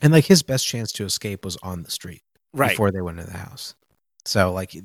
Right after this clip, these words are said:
Speaker 1: that's, he's very much still in that honor framework. And I think, um,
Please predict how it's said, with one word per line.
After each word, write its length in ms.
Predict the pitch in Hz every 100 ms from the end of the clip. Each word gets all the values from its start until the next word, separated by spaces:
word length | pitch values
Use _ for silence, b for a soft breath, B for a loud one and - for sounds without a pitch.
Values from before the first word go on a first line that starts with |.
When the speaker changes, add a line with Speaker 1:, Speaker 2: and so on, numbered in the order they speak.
| -
Speaker 1:
that's, 420 | 117 120 - - - b b
he's 240 | - 143 123
very 180 | 135
much 160 | 117 104
still 320 | - - 101
in 120 | 98 95
that 160 | 87
honor 320 | 87 90 85 -
framework. 600 | - 90 85 87 104 -
And 220 | 104 95 - b b b b
I 40 | -
think, 320 | 123 110 -
um, 440 | 107 98 95 90